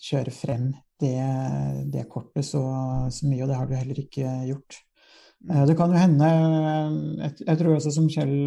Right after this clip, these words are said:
Speaker 1: Kjell Arne var inne på, potensialet til Høyre er nok, det er, de har nok hentet ut ganske mye. Det ligger på et, eh,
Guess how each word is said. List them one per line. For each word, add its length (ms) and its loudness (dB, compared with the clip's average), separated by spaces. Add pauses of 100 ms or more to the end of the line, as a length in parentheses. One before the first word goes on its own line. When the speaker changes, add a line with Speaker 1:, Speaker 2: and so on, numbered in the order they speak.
(280)
Speaker 1:
Kjell 160 -4
Arne 160 -4
var 80 -2
inne 160 -4
på, 140 0 (300)
potensialet 520 -2
til 140 -2
Høyre 260 -2
er 220 -2
nok, 300 -10 (840)
det 120 2
er, 180 6
de 80 6
har 80 8
nok 160 0
hentet 480 0
ut 60 -16
ganske 260 -2
mye. 180 2
Det 80 0
ligger 240 -2
på 140 2
et, 240 -8
eh, 320 4